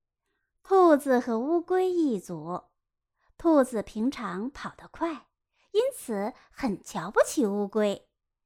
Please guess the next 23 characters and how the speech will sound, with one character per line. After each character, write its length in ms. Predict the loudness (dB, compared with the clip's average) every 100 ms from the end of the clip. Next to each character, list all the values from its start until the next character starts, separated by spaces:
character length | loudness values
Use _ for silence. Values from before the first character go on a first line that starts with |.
| _ _ _ _
它 160 | -16 -14
骄 300 | -2 0 0
傲 320 | 0 -2 -2
地 100 | -6
说 360 | -4 -2 -2 -4 _ _ _ _ _ _ _ _ _ _ _ _
：“我 140 | -12 -10
从 300 | -6 -2 2
来 240 | 4 8
没 180 | 8 8
有 100 | 6
失 240 | 2 0
败 260 | 4 6 4
过， 400 | 2 -2 -2 _ _ _ _ _ _ -2
这 240 | 2 2
场 320 | 2 -2 -2
比 180 | -2 -8
赛 420 | -2 0 0 -4 _ _ _
我 140 | 4
赢 260 | 4 4 4
定 100 | 4 6 8
了。” 320 | 8 6 2 _ _ _ _ _ _ _ _ _ _ _ _ _ _ _ -8
比 200 | -6 -6
赛 540 | -4 -4 -4 -12 -18